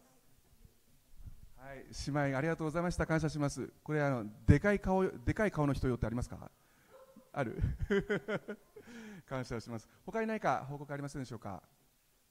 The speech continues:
はい、今日も短縮になります。えー、この後すぐ窓を開けて密集、密接を避け、えー、空気を入れ替えしたいと思います。皆様の上にイエス・キリストの祝福と守りが豊かにありますように。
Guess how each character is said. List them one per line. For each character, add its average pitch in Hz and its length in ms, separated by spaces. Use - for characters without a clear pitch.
は 135 200
い、 123 120
今 214 120
日 208 40
も 170 100
短 185 260
縮 - 220
に 196 60
な 190 60
り 185 80
ま 190 80
す。 143 300
え 120 1120
ー、 - 40
こ 170 100
の 185 80
後 185 140
す 196 160
ぐ 165 100
窓 165 220
を - 20
開 131 120
け 127 100
て 127 180
密 123 180
集、 147 220
密 135 180
接 139 120
を 135 40
避 135 200
け、 - 100
え 135 140
ー、 131 60
空 165 160
気 143 100
を 123 40
入 131 80
れ 139 120
替 - 20
え 135 60
し - 40
た 151 60
い 139 40
と 131 60
思 120 80
い 110 40
ま - 20
す。 - 120
皆 143 160
様 143 220
の 135 120
上 156 140
に 147 200
イ 151 120
エ 175 60
ス・ - 140
キ - 100
リ 170 120
ス - 80
ト 175 100
の 165 140
祝 - 260
福 - 240
と 175 460
守 143 500
り 190 40
が 175 100
豊 175 260
か 196 80
に 175 60
あ 156 40
り 151 80
ま 151 120
す 165 100
よ 143 60
う 135 40
に。 131 140